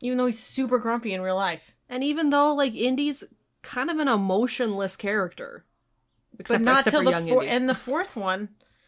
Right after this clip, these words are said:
Speaker 1: he kind of becomes more emotional 'cause his son's there.
Speaker 2: True.
Speaker 1: And so in this one, when he lost his son and his wife, it was like, what, what really matters here, Indy? Get back together with Marion.
Speaker 2: You know what really matters here? Staying back in Roman times with, with, with Archimedes.
Speaker 1: Archimedes, yeah.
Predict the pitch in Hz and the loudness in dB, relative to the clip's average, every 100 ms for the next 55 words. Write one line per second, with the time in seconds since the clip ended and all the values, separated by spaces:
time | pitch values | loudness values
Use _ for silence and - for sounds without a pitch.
0 | _ _ - 269 226 240 254 233 220 220 | _ _ -6 -2 0 2 4 2 -2 -4
1 | 214 208 185 190 180 170 165 151 - - | -2 -2 -2 -4 -4 -6 -10 -14 -18 -18
2 | - 185 180 - 208 202 - - - - | -18 -14 -10 -6 -4 -6 -8 -10 -12 -14
3 | - 220 208 240 214 233 240 226 202 185 | -4 -2 0 0 2 0 0 -4 -4 -4
4 | 180 202 220 180 - 170 170 185 202 175 | -2 0 -2 -6 -10 -8 -6 -6 -6 -10
5 | 160 160 175 - 170 170 101 - _ _ | -10 -8 -8 -12 -14 -12 -12 -14 _ _
6 | _ _ - 220 220 208 196 185 156 156 | _ _ -12 -12 -8 -8 -4 -4 -4 -10
7 | 143 - - - - _ _ _ _ _ | -14 -16 -18 -20 -20 _ _ _ _ _
8 | _ _ _ _ _ _ _ 208 185 175 | _ _ _ _ _ _ _ -14 -12 -12
9 | - 185 165 139 156 - - 175 170 175 | -12 -12 -12 -12 -14 -14 -12 -8 -4 -2
10 | 170 175 175 185 175 165 _ - 185 175 | -2 -2 -4 -6 -8 -12 _ -12 -6 -4
11 | 165 160 156 139 135 147 135 151 - - | -4 -4 -6 -8 -8 -10 -12 -14 -18 -12
12 | 160 135 - - _ _ 147 127 - - | -10 -10 -14 -20 _ _ -16 -16 -16 -16
13 | 139 139 - - 175 175 165 151 - - | -16 -16 -14 -10 -8 -8 -12 -12 -14 -14
14 | 170 160 | -12 -12